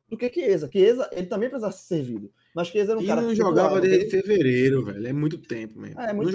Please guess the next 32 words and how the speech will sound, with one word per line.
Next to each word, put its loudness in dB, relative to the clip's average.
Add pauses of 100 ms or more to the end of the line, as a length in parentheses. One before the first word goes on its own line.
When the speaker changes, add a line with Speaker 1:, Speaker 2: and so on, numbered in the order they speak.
Speaker 2:
jogava 0
Speaker 1:
tempo, -2
Speaker 2:
desde -2
Speaker 1:
exatamente. -4
Speaker 2:
fevereiro. -8 (480)
Speaker 1:
Mas -2
é 0
Speaker 2:
É 0
Speaker 1:
um -2
Speaker 2:
um -4
Speaker 1:
cara -2
que 2
Speaker 2:
peso 2
Speaker 1:
flutua, -2
Speaker 2:
também -4
pro -6
Speaker 1:
Chiesa 0
é -6
um -4
Speaker 2:
cara. -6
Speaker 1:
cara -6
que -8
flutua, -2 (420)
que -8
Chiesa 0
flutua -2
de -6
um -6
lado, 0
flutua -14 (220)
do -6
outro. 2